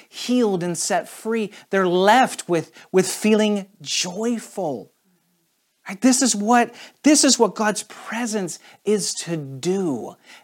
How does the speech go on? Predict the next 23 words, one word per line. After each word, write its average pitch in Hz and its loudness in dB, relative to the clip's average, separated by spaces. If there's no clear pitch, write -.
in 294 6
us 156 4
and 185 -4
through 190 2
us. 151 -2
And 202 -2
it's 208 -4
also 269 0
what 185 -2
you 208 -2
and 180 -2
I 185 -8
are 175 0
to 170 -6
leave 175 -4
behind, 165 -8
is 190 -10
joy. - -16
Joy 226 0
goes 135 -4
where 147 -6
Jesus 139 -4
goes. - -14